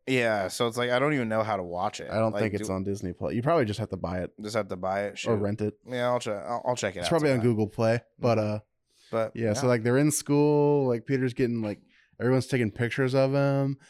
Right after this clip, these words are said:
Speaker 2: and then you get the only scene of, uh, 'cause it's Martin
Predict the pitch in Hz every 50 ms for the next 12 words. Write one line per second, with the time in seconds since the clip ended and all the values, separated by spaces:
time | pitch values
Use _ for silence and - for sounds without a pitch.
0 | _ _ _ - 110 113 113 120 120 120 110 104 - _ _ _ _ _ _ -
1 | 110 110 101 135 135 - - 120 127 113 - - 113 127 143 147 147 139 - -
2 | - 143 131 127 120 113 110 107 104 104 104 104 104 104 101 104 101 95 92 90
3 | 80 95 107 - _ _ _ _ _ _ _ _ _ _ _ _ _ _ - -
4 | _ _ _ _ - 95 - 113 107 107 101 - - - 110 110 117 120 127 -
5 | 127 143 139 139 135 135 135 123